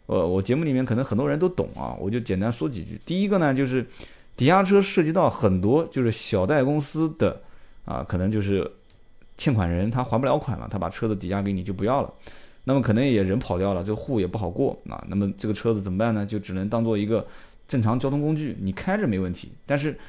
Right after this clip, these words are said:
一旦对方要说这车是我的，你必须还给人家啊。那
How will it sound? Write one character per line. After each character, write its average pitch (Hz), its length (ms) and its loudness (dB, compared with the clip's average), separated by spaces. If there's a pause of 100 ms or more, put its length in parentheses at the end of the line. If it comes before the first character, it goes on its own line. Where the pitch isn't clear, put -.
(140)
一 139 100 0
旦 185 180 2
对 170 140 2
方 175 160 2
要 165 100 2
说 165 140 0
这 170 80 -2
车 170 140 0
是 190 100 0
我 107 180 2
的， 55 140 -6
你 110 100 0
必 156 160 -2
须 240 80 -2
还 110 200 0
给 110 80 2
人 73 120 -4
家 57 220 -10
啊。 78 240 -6
那 101 100 -2